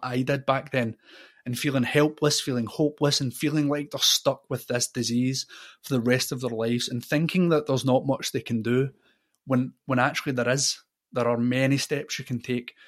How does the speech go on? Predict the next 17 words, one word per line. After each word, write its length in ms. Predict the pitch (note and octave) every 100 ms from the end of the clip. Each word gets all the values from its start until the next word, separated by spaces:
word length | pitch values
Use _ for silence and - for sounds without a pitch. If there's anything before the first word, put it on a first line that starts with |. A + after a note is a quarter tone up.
| - -
So 440 | - C#3+ B2+ B2+
my 220 | A#2+ B2+
podcast, 760 | B2+ D#3+ D#3+ D3+ D3+ D3 - - _ - _ _ -
For 160 | C#3 A#2+
Gut's 300 | D3 D3+ -
Sake, 340 | D3 C#3+ C#3
is 160 | C#3+ -
to, 300 | C#3 B2 -
to 140 | -
spread 400 | - - D3 D3+
that 220 | D#3 C#3+ -
positive 400 | C#3+ C3 C3+ B2+
information. 680 | B2+ B2+ B2 B2+ - C#3
And 160 | C#3 C3
my 160 | B2
website 640 | B2+ C#3 D3 - D3+ C#3+ C#3+ - - -
is 300 | B2+ A#2+ A#2+